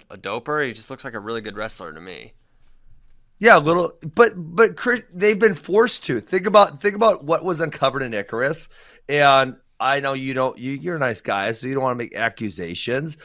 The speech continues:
Speaker 2: but let's just take the evidence that we have and that all of the wrestlers are forced to do so.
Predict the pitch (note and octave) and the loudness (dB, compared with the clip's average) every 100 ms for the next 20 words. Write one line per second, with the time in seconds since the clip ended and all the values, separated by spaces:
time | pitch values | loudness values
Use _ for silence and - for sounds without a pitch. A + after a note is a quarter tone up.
0 | - - - D#3 D3 D#3 D3+ E3 - C3+ | -20 -18 -2 0 2 2 2 -4 -2 -2
1 | C3 - - A2 F#2+ G#2+ A2 - A2 F2+ | -4 -6 -8 -6 -6 -6 -6 -6 -8 -8
2 | E2 E2+ F2 A2 D#3 D3+ _ - _ A2+ | -12 -10 -4 -2 -4 -8 _ -20 _ -4
3 | B2 - _ F#2 G2+ G#2 F#2+ F2 F#2+ G2 | -4 -6 _ -2 0 -2 -4 -6 -8 -10
4 | F2+ E2 - F2 - D#2 F2+ B2 - E3+ | -10 -12 -10 -10 -10 -14 -10 -8 0 4
5 | F#3 | 4